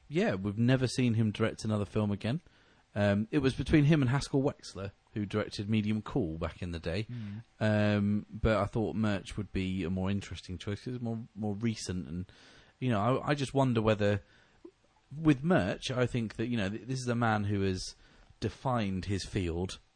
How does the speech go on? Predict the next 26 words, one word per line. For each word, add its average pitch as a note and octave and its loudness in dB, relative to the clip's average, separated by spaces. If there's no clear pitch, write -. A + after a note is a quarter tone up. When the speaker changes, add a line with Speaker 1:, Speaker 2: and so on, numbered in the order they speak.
Speaker 1:
of F#2+ 2
expertise. E2 -6
He's E2 -10
Speaker 2:
Yeah. E2 -4
Speaker 1:
a, F2+ -12
the F#2+ -10
sound G#2 0
editor E2 0
exists E2 -8
because F2+ -2
of D#2 -6
him. D2+ -10
Um, F#2 0
you G2+ -4
know, F2+ -4
he G2 -4
redefined F2+ -2
that E2 -6
role E2+ -2
on E2 -4
a D#2+ -6
film, D#2+ -6
and, D#2 -8
you F2+ -6
know, D#2 -6
he's, F2 -10